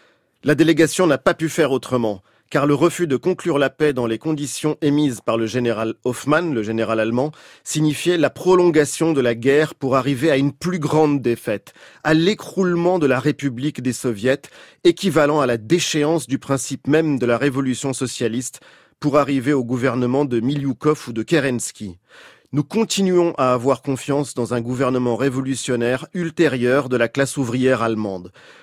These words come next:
Profondément convaincus de l'irréductibilité de la victoire des révolutions prolétariennes des États centraux,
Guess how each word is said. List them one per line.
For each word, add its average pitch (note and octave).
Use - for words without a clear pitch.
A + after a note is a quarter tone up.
Profondément D#3+
convaincus C#3+
de B2+
l'irréductibilité D3
de C3+
la A#2+
victoire C#3
des B2
révolutions C#3
prolétariennes C3+
des A2+
États D3+
centraux, A#2+